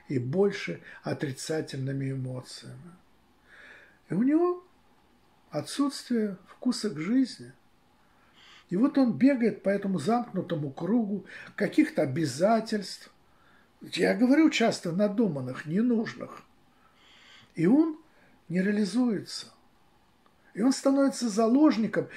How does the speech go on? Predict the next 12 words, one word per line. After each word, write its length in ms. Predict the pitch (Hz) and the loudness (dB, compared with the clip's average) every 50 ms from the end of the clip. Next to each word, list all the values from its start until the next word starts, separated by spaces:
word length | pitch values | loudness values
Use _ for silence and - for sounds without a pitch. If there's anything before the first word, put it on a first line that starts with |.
| - - - | -18 -8 0
вот 220 | 185 208 214 - | 2 2 4 4
этих 280 | 285 285 269 262 - - | 2 4 4 2 0 0
своих 420 | - - 185 202 254 262 - - | -4 -2 2 4 4 4 2 0
мыслей, 600 | 170 175 175 226 262 262 - - 214 214 190 - - - - - _ | -4 0 2 4 4 2 2 0 -4 -4 -6 -6 -10 -18 -20 -14 _
фантомных 800 | - 180 208 220 214 - 294 294 285 269 247 226 - - - - - - - - | 0 2 2 2 2 4 4 6 6 6 4 2 0 -2 -8 -14 -18 -18 -4 0
иллюзий. 920 | 190 196 196 196 202 233 262 277 285 277 - - 190 214 202 190 185 170 - - _ _ _ _ _ _ _ _ _ _ _ _ | 2 4 4 6 8 8 8 10 10 8 6 6 2 -2 -2 -2 -4 -6 -10 -16 _ _ _ _ _ _ _ _ _ _ _ _
И 80 | - 185 | 0 2
это 240 | 240 254 - 285 | 2 4 4 2
все 500 | - - - - - - 262 262 220 - - - - - | 0 0 -6 -8 0 0 2 2 0 -4 -12 -20 -12 -6
отражается 800 | 190 180 175 226 208 202 180 180 226 220 220 214 220 - - 190 | -6 -4 0 0 0 2 2 2 2 0 0 0 -4 -8 -6 -4
на 60 | 190 | -2
его 240 | 185 202 208 190 | -2 -2 -4 -6